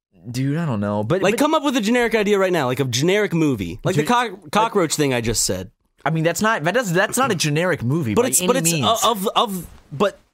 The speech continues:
Speaker 2: the synopsis.
Speaker 1: Right, right.
Speaker 2: You replace cockroach
Speaker 1: Okay.
Speaker 2: with cat or dog or
Speaker 1: Okay.
Speaker 2: something. It's still, it's still been something else.
Speaker 1: I got one. There's a dad, uh, of, like, a, a nice suburban family, and he gets turned into a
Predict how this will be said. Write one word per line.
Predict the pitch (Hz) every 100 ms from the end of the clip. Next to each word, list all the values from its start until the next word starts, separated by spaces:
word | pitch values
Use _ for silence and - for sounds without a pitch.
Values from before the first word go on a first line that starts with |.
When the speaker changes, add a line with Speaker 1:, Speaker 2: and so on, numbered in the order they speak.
| _
Speaker 2:
the | 147 208 208 196 185 -
synopsis. | - 208 190 202 - 123 92 - -
Speaker 1:
Right, | 120 104 -
right. | 107 101 90 -
Speaker 2:
You | 185
replace | 214 240 233
cockroach | - 202 214 180
Speaker 1:
Okay. | 202 170
Speaker 2:
with |
cat | 196 185 165
or | 160
dog | 160 160 156 160
or | 139
Speaker 1:
Okay. | 196
Speaker 2:
something. | 190 170 139
It's | 135 -
still, | 233 233 185
it's | 170 -
still | - 233 175
been | 180 180
something | 170 139 123 147
else. |
Speaker 1:
I | 160
got | 151
one. | 151 147 - - - - - _ _
There's | 131 131
a | 123
dad, | 107 135 160 196 208 135 - -
uh, | 135 131 123 117 -
of, | 117 123 123
like, | 131 135
a, | 120 117
a |
nice | 120 123 143
suburban | - 135 135 147 139
family, | 123 107 104 104 104 - _ _ _ _ _ -
and | 123 120 117 113
he | - 123 123 120 104
gets | 123 -
turned | - 143 143 131
into | 123 123 - - 123 117 113
a | 107 107 107 104 104 101